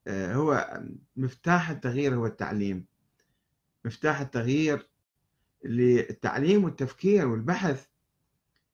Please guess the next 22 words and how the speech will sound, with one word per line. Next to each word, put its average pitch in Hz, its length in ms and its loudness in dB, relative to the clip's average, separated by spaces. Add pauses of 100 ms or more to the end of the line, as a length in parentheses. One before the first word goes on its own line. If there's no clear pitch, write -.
(140)
يعني، 107 440 -4
آه، - 320 -8
مو 143 240 -4
فقط 175 320 -6
في 156 100 -4
ال-، 123 300 -4 (640)
النظام 110 400 -4
المدرسي 104 600 -2
أو 67 120 -10
الجامعي، 85 640 -4 (480)
لا، 196 240 0
الناس 185 360 -2
كلهم 226 320 -2
يفكرون، 165 560 -4
يبحثون، 135 520 -4
يدرسون. 127 640 -2 (520)
يعني 143 260 0
الآن 180 280 6
احنا 156 280 0
قاعدين 120 320 2
مع 107 200 0
بعض، 101 460 -6